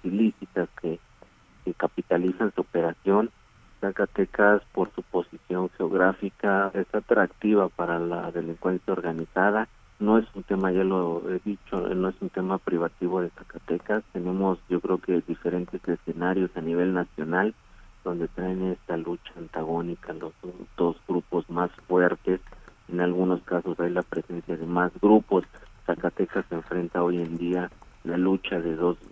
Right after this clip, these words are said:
grandes grupos que, ya lo decíamos, se le, se le suman unos, se le restan otros, pero al final del día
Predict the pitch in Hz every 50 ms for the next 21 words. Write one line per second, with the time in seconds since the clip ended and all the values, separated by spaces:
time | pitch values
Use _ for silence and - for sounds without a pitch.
0 | - - - - - - - - 87 87 87 87 87 85 90 87 - - 101 107
1 | 107 95 - - 98 92 - - - - 85 78 78 76 76 85 82 85 - -
2 | - 87 85 85 87 90 87 85 80 - - 90 85 - - 95 95 98 95 90
3 | - - 80 78 80 78 76 - - - - - - - - - 90 85 90 87
4 | - - 101 92 90 90 90 95 107 113 113 104 101 98 - - 85 85 90 85
5 | 82 92 95 92 - - 95 90 101 110 110 110 - 104 101 - - - 90 87
6 | 85 87 - - 87 87 95 98 95 90 90 90 87 92 95 92 92 92 92